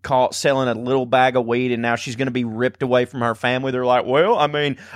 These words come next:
I wouldn't, that wouldn't happen to me because I don't commit crimes." Well, fucking same, same, you son of a bitch. You know what I'm saying? I'm not worried about this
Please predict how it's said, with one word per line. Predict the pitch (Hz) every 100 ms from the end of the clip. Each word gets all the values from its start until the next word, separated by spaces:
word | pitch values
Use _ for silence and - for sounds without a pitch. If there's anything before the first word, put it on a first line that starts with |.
| -
I | 165
wouldn't, | 247 185 151
that | 170 233
wouldn't | 233 185
happen | 170 247 - 165
to |
me | 160 233 254
because | 160 - 127
I | - 269
don't | 185 151
commit | 180 170 185
crimes." | - 220 233 131 156
Well, | 190 214 -
fucking | 240 233 214 185
same, | - 226 220
same, | - 226 208 156
you | 127
son | - 139
of | 117
a |
bitch. | 110 120 147 - -
You | 156
know | 170
what | 175
I'm | 160
saying? | 170 180 180
I'm | 170 208
not | 185 131
worried | 147 180 175
about | 117 123 117
this | 123 131